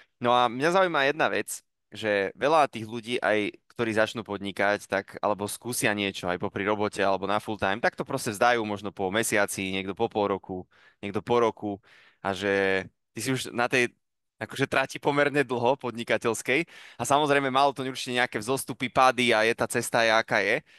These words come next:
A ja sa chcem spýtať, že čo teba akoby motivuje, alebo možno motivovalo aj predtým, že či to bolo to, že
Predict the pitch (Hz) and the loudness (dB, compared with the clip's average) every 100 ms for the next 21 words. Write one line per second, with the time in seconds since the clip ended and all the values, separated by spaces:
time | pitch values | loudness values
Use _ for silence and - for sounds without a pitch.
0 | - _ _ _ - 113 104 - 127 180 | -20 _ _ _ 0 2 2 0 -2 -4
1 | - 147 - 139 156 131 120 170 190 147 | -6 -6 -6 -2 0 -2 -4 -4 -2 0
2 | 120 117 151 - _ - 110 131 113 120 | 2 2 0 -4 _ -10 -8 -6 -6 -4
3 | 117 117 113 _ _ _ _ _ _ _ | -2 -4 -8 _ _ _ _ _ _ _
4 | - - _ _ _ _ _ _ - 131 | -20 -20 _ _ _ _ _ _ -2 0
5 | 165 202 139 120 110 113 156 110 123 127 | 2 0 0 0 2 2 0 0 2 0
6 | 131 120 147 143 127 120 120 123 113 107 | 0 0 -2 0 2 2 4 2 0 -4
7 | 120 120 117 147 147 151 143 139 135 | -2 -6 -4 -2 0 2 2 0 0